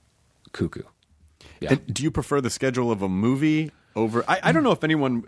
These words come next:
Speaker 2: does anyone really prefer
Speaker 1: Prefer,
Speaker 2: the S N S?
Speaker 1: prefer schedules?
Speaker 2: Uh, new, new ninety minutes of comedy every week, and you're gonna do it live. Go. <laughs> Uh, what? I don't know.
Speaker 1: That was a fu-, once you got used to it, that was a fun schedule. Yeah, but, but then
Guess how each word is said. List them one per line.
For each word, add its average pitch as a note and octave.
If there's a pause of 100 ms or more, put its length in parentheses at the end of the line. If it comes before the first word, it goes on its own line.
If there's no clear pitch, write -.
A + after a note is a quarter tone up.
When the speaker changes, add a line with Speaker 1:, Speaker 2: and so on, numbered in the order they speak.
(240)
Speaker 2:
does D3+
anyone C#4+
really D#3
prefer C3+
Speaker 1:
Prefer, A3+
Speaker 2:
the A#3+
S A#3
N A#3
S? A3+
Speaker 1:
prefer F#3+
schedules? F3+
Speaker 2:
Uh, D#3
new, C4
new B3+
ninety C4+
minutes A#3
of G3
comedy G3
every F3
week, F3
and D3+
you're D3
gonna D3+
do D3+
it C#3+
live. B2+
Go. D3 (140)
<laughs> D#3+ (100)
Uh, D3
what? D#3 (440)
I C3+
don't C3+
know. C#3+ (1040)
Speaker 1:
That -
was C4+
a A#3
fu-, -
once F#3+
you F4
got -
used E3
to A#2+
it, G2
that E2
was F3
a C#3+
fun G#2
schedule. - (260)
Yeah, F2
but, - (260)
but -
then B2+